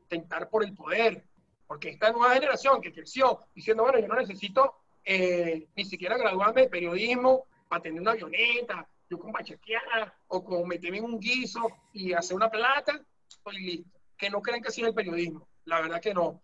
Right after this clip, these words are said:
Hay que patear bastante, ahorita barrio, hay que patear bastante calle para conseguir esas historias. Y si no, definitivamente no es, este no es su mundo. Antiguamente, cuando uno estudiaba comunicación, uno veía que, "No, yo quiero estudiar periodismo", porque la gente quería salir en televisión y tal. Bueno, ya no hay ni medios de televisión.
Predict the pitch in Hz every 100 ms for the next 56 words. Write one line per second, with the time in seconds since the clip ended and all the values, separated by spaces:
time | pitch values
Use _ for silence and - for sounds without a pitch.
0 | _ 165 - - - 233 247 - 240 233
1 | 240 240 - _ _ 170 185 180 202 202
2 | 214 214 196 202 185 202 196 226 220 220
3 | 214 220 226 240 - _ _ _ 160 165
4 | 170 175 175 - 233 208 175 202 - 233
5 | 233 247 240 - _ _ _ 185 208 226
6 | 330 320 - 190 185 175 190 190 196 190
7 | 185 - 175 170 190 180 185 165 151 -
8 | - 170 170 226 277 269 202 170 220 226
9 | 247 247 247 269 269 277 269 262 - _
10 | _ - 175 190 190 220 233 190 190 269
11 | 196 254 - 226 220 185 226 175 170 156
12 | 202 180 170 196 208 196 196 156 - 196
13 | 180 160 175 202 190 196 233 247 240 233
14 | 240 254 185 156 - 247 254 196 -